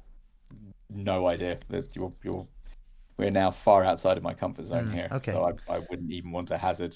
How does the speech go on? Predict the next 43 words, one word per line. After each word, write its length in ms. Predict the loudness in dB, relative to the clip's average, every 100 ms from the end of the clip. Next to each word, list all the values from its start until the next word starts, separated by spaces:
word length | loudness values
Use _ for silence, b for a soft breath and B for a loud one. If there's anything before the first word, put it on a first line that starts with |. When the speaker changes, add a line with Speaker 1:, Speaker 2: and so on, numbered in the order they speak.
| -10
Speaker 1:
a 80 | -6
guess. 500 | -2 -2 -2 -12 -14 -8
Um, 340 | -6 -6 -10 -18 _ _ _ _ _
the, 300 | -2 -2 -4 -10 -20 _ _ _ -14 -14 -16 -20 _ 2
we 80 |
don't, 240 | 8 8 8
don't 200 | 6 6
really 160 | 2
focus 320 | 4 2 2 -4
much 240 | -4 -4
on 60 | -8
the 60 |
business 420 | -8 -10 -12 -14 -18
side 240 | 0 0 0
of 80 | -2
things, 380 | -8 -8 -14 -18 -12
um, 160 | -10 -10
for 160 | -4
our 120 | -4
audience. 280 | -4 -8 -10
They're 120 | -8
not, 160 | -8 -10
that's 160 | -14 -14
not 120 | -12 -10
really 180 | -10
why 120 | -10 -12
people 200 | -14 -16
come 120 | -16
to 100 | -10
us 120 | -12
technically, 240 | -10 -10 -2
Speaker 2:
Sure, 260 | 0 0 -2
Speaker 1:
so 240 | -8 -10 -4
I 40 |
Speaker 2:
sure. 260 | -2 -2 -4 B B B B
Speaker 1:
couldn't, 240 | -16 -16 -20 _ -12
not 240 | -12 -10
comfortable 340 | -10 -12 -18
commenting. 400 | -10 -10 -8 -12 -14 -20 -20 _
Speaker 2:
Sure. 340 | 0 2 2 0 b b -2
But, 300 | -2 4 6
uh, 240 | 8 6 2 -2
co-, 220 | 0 0